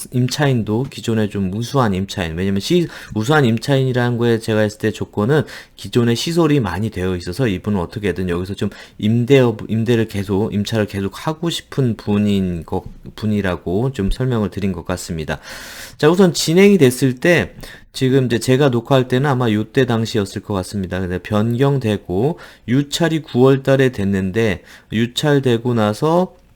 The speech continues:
사 차까지 진행됐어요. 자, 사, 사 차까지 시월 이십일일 날 진행되고 났는데,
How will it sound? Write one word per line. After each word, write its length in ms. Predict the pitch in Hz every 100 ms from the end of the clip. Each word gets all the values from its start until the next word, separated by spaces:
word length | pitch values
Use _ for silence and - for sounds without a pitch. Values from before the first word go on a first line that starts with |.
| _ - - _ _ -
사 360 | - - 131 139
차까지 500 | 165 156 147 120 104
진행됐어요. 920 | - 110 104 95 - 82 78 113 143
자, 100 | -
사, 360 | - - 131 - 160
사 240 | - 165
차까지 380 | - 165 160 135
시월 280 | - 156 120
이십일일 500 | 117 127 127 123 120
날 140 | 117
진행되고 600 | - 123 131 123 117 120
났는데, 640 | 110 101 120 123 170 202